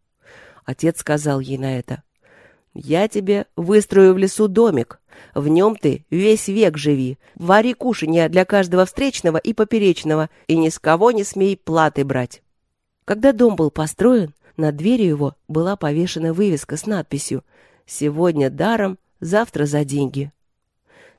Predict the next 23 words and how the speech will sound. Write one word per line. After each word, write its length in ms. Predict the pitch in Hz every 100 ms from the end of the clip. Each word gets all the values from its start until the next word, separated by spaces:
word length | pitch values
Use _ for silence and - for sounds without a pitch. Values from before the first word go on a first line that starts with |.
| -
Там 220 | 277 269
и 40 |
сидела 500 | 254 240 202 214 185
она 160 | 175 175
долгое 420 | 175 180 170 175
время, 440 | 165 196 233 165 - _ -
и 80 | 165
все 200 | - 170
кругом 380 | 170 160 170 160
говорили, 480 | 165 170 214 214
что 180 | 165 180
вот 160 | 180 -
посажена 600 | 180 190 247 247 196 170
в 40 |
этот 280 | 175 175 170
домик 340 | 208 254 170 - - _
девица-красавица, 1300 | 185 240 233 - 208 220 220 - 220 170 143 - 131 _ -
которая 420 | 170 170 165 160
на 160 | 165 170
всех 380 | - 208 -
варит 340 | 160 175 170 -
кушанье 500 | 180 180 170 165 160
даром. 460 | 156 156 151 147